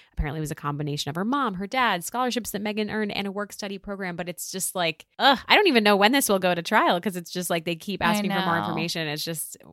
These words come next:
Speaker 1: really
Speaker 2: They
Speaker 1: getting
Speaker 2: keep asking
Speaker 1: gross.
Speaker 2: for more information because I feel like they can write exclusive stories about it.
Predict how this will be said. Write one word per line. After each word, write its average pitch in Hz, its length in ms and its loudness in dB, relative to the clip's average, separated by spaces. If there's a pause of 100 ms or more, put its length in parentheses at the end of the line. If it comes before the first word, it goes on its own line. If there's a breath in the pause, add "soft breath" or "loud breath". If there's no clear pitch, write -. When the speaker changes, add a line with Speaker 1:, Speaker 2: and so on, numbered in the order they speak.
(220)
Speaker 1:
really 180 280 0
Speaker 2:
They - 80 -2
Speaker 1:
getting 359 200 0
Speaker 2:
keep - 100 4
asking 285 340 6
Speaker 1:
gross. 277 60 -4
Speaker 2:
for 277 100 -2
more 247 140 0
information 240 380 -8
because 240 200 -10
I 240 80 -8
feel 240 140 -10
like 254 120 -10
they 269 100 -6
can 240 240 -8
write 208 280 -8
exclusive 208 640 -6
stories 247 560 -6
about 180 340 -6
it. 60 120 -8